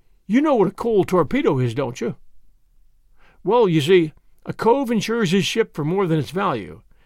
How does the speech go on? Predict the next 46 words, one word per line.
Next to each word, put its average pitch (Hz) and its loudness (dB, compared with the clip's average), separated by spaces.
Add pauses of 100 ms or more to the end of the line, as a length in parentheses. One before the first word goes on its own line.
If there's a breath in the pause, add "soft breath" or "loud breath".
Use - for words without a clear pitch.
(180)
and 135 -4
then 240 2
he 262 0
goes 156 2
and 156 -2
makes 190 -2
a 147 -4
box 185 -2
like 156 -6
a 135 -8
bit 185 -6
of 220 -8
coal 156 -4 (360 soft breath)
and 131 -12
fills 180 0
it 156 -6
chock - -4
full 233 -2
with 160 0
dynamite, 127 -4 (360)
or 180 -4
some 226 -2
other 185 -2
cowardly 156 -2
stuff 160 -6
of 139 -8
the 123 -4
sort. 131 -8 (920)
He 139 -8
drops 208 -2
this 170 -2
box 139 -6
among 165 0
the 180 0
other 226 -2
coals 151 -4
on 160 0
the 143 -6
quay 175 0
when 165 0
the 143 -6
vessel 185 -4
is 165 -6
filling 160 -2
her 151 0
bunkers, 196 -4